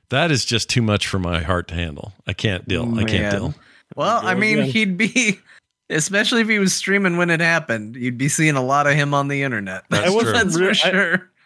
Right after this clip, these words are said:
Speaker 3: I wasn't really in a state of mind to do this if I hadn't played Hardcore wow for a week leading up to this. So I've lost three warriors so far. <laughs> Speaking of, of dying,
Speaker 1: Yeah.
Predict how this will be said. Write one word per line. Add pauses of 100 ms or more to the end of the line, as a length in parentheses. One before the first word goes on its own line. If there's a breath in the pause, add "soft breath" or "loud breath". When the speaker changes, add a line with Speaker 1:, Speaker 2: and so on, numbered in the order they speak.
Speaker 3:
I
wasn't
really
in
a
state
of
mind
to
do
this (160)
if
I
hadn't
played
Hardcore
wow
for
a
week
leading
up
to
this. (760 loud breath)
So
I've
lost
three
warriors
so
far. (160)
<laughs>
Speaking
of, (360 loud breath)
of
dying, (180)
Speaker 1:
Yeah.